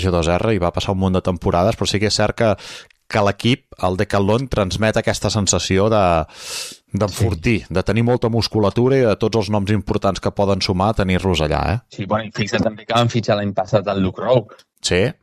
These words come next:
Speaker 2: que es va retirar de l'Ineos i van a marxar de Catlon. I, de fet, el Luke Rowe, Sexas, a, a la famosa etapa de dissabte, que va caure, que va perdre quatre minuts i que amb l'equip van recuperar aquest temps perdut. I a mi em va agradar molt el que, la, el que va dir, no?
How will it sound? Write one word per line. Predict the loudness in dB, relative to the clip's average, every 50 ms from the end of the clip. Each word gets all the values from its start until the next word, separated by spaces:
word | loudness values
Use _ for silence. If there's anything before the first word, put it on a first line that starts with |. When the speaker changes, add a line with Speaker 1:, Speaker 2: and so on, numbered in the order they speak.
| _ -6
Speaker 2:
que | -4 -4
es | -2
va | 0 0
retirar | 0 0 0 0 -2 -2 0
de | 0 0
l'Ineos | 0 0 0 -2 0 0 0 0 0 -2 -8 -6
i | -4 -2
van | -2 -4 -6
a | -8
marxar | -16 -10 _ -4 -4 -4
de | -4
Catlon. | -6 -6 -6 -6 -10 -14 _ -16 -10
I, | -6
de | -6 -6
fet, | -4 -6 -8 -8
el | -10 -20
Luke | _ _ _ _ _ _ -4
Rowe, | -4 -4
Sexas, | -4 -8 -6 -4 -4 -4 -4 -2 -2
a, | -2 0 0 -2 -4 -6 -8
a | -12 -18 -20
la | -18 -14
famosa | -12 -8 -8 -6 -6 -4
etapa | -2 -2 -2 -2 -2 -4
de | -6
dissabte, | -8 -10 -10 -14 -14 -10 -6 -6 -4 -4
que | -4
va | -6 -6 -6
caure, | -6 -6 -4 -2 0 0 0
que | 0
va | 0 0 -2
perdre | -2 -4 -8 -6 -8 -10 -12 _
quatre | -4 -2 -2 -2 -2 -4
minuts | -2 0 0 2 2 0 -2 -4 -8
i | -8 -4
que | -4
amb | -2 -2 -2
l'equip | -4 -4 -2 -4 -4 -4 -4 -4
van | -4 -4 -4 -2
recuperar | -2 -2 -2 -2 -4 -2 -2 0 0 0
aquest | 2 0 0 -2 -2
temps | -6 -6 -6 -4 -4
perdut. | -4 -2 0 0 -2 -2 -4 _ _ -6
I | -2 0 0
a | 2
mi | 2 2
em | 2 2
va | 0 2
agradar | 2 2 2 2
molt | 2 2 0 0
el | -2
que, | -4 -4 -2
la, | -2 -2 -2 -2
el | -6 -6 -4
que | -2 -2
va | -2 -2 -4
dir, | -6 -10 -14 -14
no? | -14 -12 -10 -10 -10